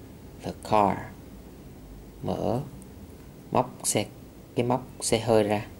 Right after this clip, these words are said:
Unwind the scarf. Unwind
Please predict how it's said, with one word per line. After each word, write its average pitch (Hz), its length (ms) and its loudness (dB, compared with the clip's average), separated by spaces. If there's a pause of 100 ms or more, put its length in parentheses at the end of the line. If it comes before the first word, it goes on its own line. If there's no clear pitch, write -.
(3250)
Unwind 120 1000 6 (420)
the 95 120 2
scarf. - 480 2 (4000)
Unwind 101 1300 4